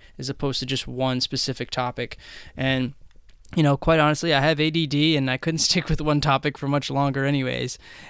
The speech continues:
And, you know, I'm so happy I kinda opened up those doors and allowed the different topics to come through and to cover so many more topics and subjects that we do now.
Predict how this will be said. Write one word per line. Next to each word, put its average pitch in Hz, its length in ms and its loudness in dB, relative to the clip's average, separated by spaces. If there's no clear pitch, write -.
And, 127 500 0
you 139 80 0
know, 127 100 0
I'm 127 100 -2
so 143 140 0
happy 135 300 0
I 127 60 -2
kinda 127 220 -2
opened 131 260 -2
up 127 120 -4
those 127 200 -4
doors 131 340 -4
and 127 80 -8
allowed 127 500 -4
the 127 640 -2
different 139 260 0
topics - 480 -2
to - 80 -4
come 127 240 0
through 185 480 4
and 131 540 2
to 151 100 -4
cover 135 380 0
so 135 160 0
many 127 320 -2
more 139 220 2
topics 127 540 -2
and 127 160 -4
subjects 131 500 -2
that 127 140 -2
we 131 100 -4
do 127 140 -4
now. 127 340 -2